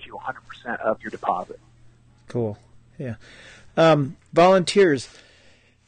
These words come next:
Speaker 2: are you looking for more? 'Cause I can't tell you the number of people that have talked to me and like, "I wanna come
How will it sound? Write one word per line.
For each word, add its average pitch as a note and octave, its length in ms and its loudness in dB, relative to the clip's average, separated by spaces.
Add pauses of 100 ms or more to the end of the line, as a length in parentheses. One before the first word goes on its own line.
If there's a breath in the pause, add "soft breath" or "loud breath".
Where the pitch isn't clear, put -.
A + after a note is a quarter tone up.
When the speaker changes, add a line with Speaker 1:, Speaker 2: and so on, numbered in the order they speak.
(280)
Speaker 2:
are D3 100 0
you D3+ 140 0
looking F3+ 260 0
for F#3 140 -8
more? F#3+ 400 -4
'Cause C#3 640 -8 (360)
I C3 80 -16
can't D#3+ 300 -12
tell D#3+ 160 -2
you E3 80 0
the C3+ 100 -6
number C3+ 300 -8
of A2+ 80 -14
people C#3+ 320 -10
that A#2+ 80 -10
have A2 140 -14
talked C3+ 280 -10
to A#2+ 60 -18
me C3+ 180 -8
and B2 80 -10
like, A2+ 200 -12 (420)
"I A2+ 80 -16
wanna E3 240 -12
come D3 400 -10